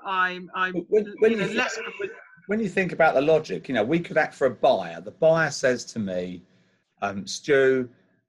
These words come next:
Speaker 2: I've got a problem with the mortgage offer. I can't quite get it over the line. Um,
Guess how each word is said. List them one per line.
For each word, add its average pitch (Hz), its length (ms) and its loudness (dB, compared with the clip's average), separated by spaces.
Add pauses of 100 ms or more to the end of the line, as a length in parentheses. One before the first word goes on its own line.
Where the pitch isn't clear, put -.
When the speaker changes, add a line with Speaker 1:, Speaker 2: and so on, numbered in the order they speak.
(440)
Speaker 2:
I've 120 160 -4
got 139 160 2
a 123 40 0
problem 123 320 -2
with 113 80 -2
the 110 60 -4
mortgage 107 380 -2
offer. 110 200 -2
I 107 40 -2
can't 127 300 -2
quite - 260 -4
get 104 140 0
it 101 60 0
over 95 260 -2
the 92 120 -8
line. 98 640 -2 (180)
Um, 87 480 -12